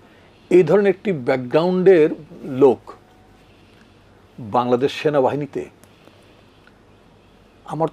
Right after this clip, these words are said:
তো ধারণা মেজর র্যাঙ্কের উপরও কেউ উপরে উঠছে কিনা আমার, উম, জানা নাই। মেজর জেনারেল বা লেফটেন্যান্ট জেনারেল বা জেনারেল তো প-, মানে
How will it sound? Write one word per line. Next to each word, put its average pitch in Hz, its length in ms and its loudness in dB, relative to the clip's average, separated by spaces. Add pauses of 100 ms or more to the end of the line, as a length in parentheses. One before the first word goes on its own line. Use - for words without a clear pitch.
তো - 60 -10
ধারণা 143 240 -4
মেজর 135 380 2
র্যাঙ্কের 165 280 2
উপরও 147 280 2
কেউ 139 220 0
উপরে 127 240 -2
উঠছে 120 240 -4
কিনা 123 220 -8
আমার, 113 220 -10
উম, 107 600 -16
জানা 98 240 -4
নাই। 87 240 -14 (200)
মেজর 123 240 2
জেনারেল 120 420 0
বা 117 120 -2
লেফটেন্যান্ট 120 560 -2
জেনারেল 120 220 -6
বা 113 120 -8 (100)
জেনারেল 139 300 0
তো 131 100 -6
প-, - 200 -18
মানে 110 240 -12